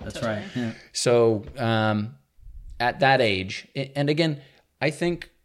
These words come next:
Speaker 3: you have two types of people that go see a movie. Uh, maybe more, but generally people who go in and they go, "I wanna be, I, I wanna do what Indiana Jones does."
Speaker 2: Mm-hmm.
Speaker 3: And you have the other kind who go in,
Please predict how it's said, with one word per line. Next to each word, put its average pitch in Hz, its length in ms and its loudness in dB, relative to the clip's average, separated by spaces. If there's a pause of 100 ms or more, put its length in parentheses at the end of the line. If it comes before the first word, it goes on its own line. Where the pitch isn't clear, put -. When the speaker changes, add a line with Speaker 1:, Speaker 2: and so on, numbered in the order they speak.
Speaker 3:
you 127 120 0
have 123 140 2
two - 180 -4
types 139 320 -4
of - 80 -8
people 110 300 -4
that 101 120 -2
go 101 220 0
see 98 220 -4
a 95 60 -4
movie. 82 340 -8 (420)
Uh, 98 320 0
maybe 143 240 0
more, 92 260 -2 (100)
but - 380 -4
generally 151 360 2
people 139 320 -2
who 117 140 2
go 110 280 6
in 98 280 0 (400)
and 113 240 -2
they 107 120 0
go, 98 480 0 (960)
"I 131 200 0
wanna 113 280 0
be, 110 580 -2
I, 117 120 2
I - 100 2
wanna 123 240 6
do 143 440 6
what 113 240 0
Indiana 127 480 0
Jones 107 460 0
does." 92 460 -2
Speaker 2:
Mm-hmm. 190 340 -8 (500)
Speaker 3:
And 120 160 -2
you 120 60 0
have 127 140 0
the 131 160 -4
other 156 180 0
kind 139 300 0
who 113 100 2
go 95 240 4
in, 92 240 -2